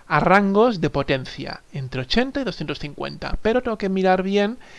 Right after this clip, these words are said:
el mínimo y máximo, ¿vale? De lo que puede tener la variable cuando muevo el stick hacia abajo, ¿vale? Yo lo que,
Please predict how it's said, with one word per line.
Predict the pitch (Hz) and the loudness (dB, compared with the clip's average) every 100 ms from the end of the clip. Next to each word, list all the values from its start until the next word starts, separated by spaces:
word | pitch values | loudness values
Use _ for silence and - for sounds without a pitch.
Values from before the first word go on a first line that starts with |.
| - - | -16 -2
el | 147 147 | 0 4
mínimo | 185 220 220 226 | 4 2 2 2
y | 196 165 | 0 0
máximo, | 185 185 - 185 180 214 233 | 2 0 0 2 4 2 0
¿vale? | 190 147 180 | -2 2 2
De | 156 156 | 2 2
lo | 165 151 | 2 0
que | 147 | -2
puede | - 151 156 165 | -4 0 2 2
tener | 156 147 165 185 | 0 -2 -2 0
la | 147 | -2
variable | 139 131 143 170 180 170 208 - - - - | 0 0 4 4 4 2 2 -2 -18 -18 -18
cuando | - 165 170 175 170 185 214 220 196 | -4 6 6 6 4 4 4 2 -2
muevo | 160 160 165 160 | -2 4 4 4
el | 165 | 2
stick | - 151 151 | 0 -4 -4
hacia | - 147 | -4 -4
abajo, | 123 127 - | -4 -4 -8
¿vale? | 151 147 | -6 0
Yo | 156 | 2
lo | 170 170 | 2 2
que, | 170 170 | 2 0